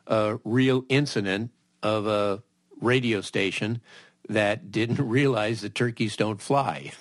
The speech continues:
<laughs> They just dropped and, you know, killed people or whatever. The other thing that was so great about that episode was that it was different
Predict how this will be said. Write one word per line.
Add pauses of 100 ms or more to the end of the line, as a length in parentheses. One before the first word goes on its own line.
(260)
<laughs>
They
just
dropped
and, (480)
you
know,
killed
people
or
whatever. (580)
The
other
thing
that
was
so
great
about
that
episode
was
that
it
was
different